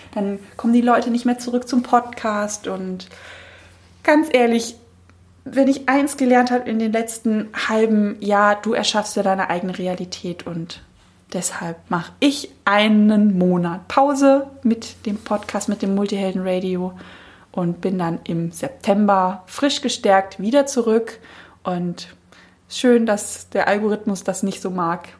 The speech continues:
Mein Körper mag das sehr, meine Seele auch und mein Geist auch. Und, ähm, alle, die jetzt mit Pause machen oder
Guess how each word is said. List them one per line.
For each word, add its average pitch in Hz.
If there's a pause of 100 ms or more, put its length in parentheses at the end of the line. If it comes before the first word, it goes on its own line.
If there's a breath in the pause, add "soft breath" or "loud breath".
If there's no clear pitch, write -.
(160)
Mein 302
Körper 277
mag 226
das -
sehr, 214
meine 220
Seele 214
auch 202
und 226
mein 262
Geist 269
auch. 233 (540 loud breath)
Und, 190
ähm, 180 (420 loud breath)
alle, 233 (280)
die 214
jetzt 214
mit 226
Pause 214
machen 202 (140)
oder 202